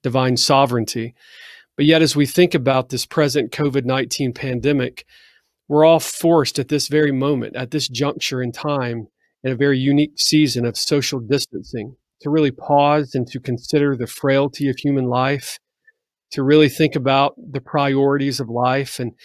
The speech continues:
and yet it may be that during this time that there's someone that's an unbeliever that might be watching this very conversation or listening to this conversation,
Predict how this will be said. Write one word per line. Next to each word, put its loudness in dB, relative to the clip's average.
and 0
yet 6
it 2
may 4
be 4
that -2
during 2
this -2
time -4
that -8
there's -4
someone 0
that's -6
an -4
unbeliever 0
that -2
might -2
be -4
watching 0
this -2
very -2
conversation -4
or -2
listening 0
to -12
this -4
conversation, -4